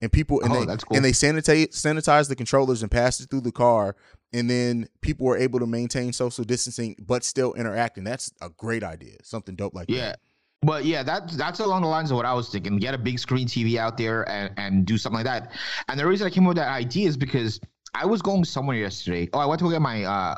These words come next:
Speaker 2: get, went to go pick up my car. I had to do an oil change, and, uh, I passed a T-Mobile,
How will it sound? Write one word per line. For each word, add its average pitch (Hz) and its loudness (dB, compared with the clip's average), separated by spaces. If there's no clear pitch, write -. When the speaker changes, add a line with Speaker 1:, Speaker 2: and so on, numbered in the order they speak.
Speaker 2:
get, 104 -2
went 120 0
to - -6
go 131 -2
pick 123 4
up 110 -2
my 92 -2
car. 95 -2
I 85 -4
had 98 -6
to 113 -2
do 101 4
an 87 2
oil 101 2
change, 85 0
and, 123 -2
uh, 107 0
I 123 -6
passed 175 -2
a 185 -4
T-Mobile, 123 0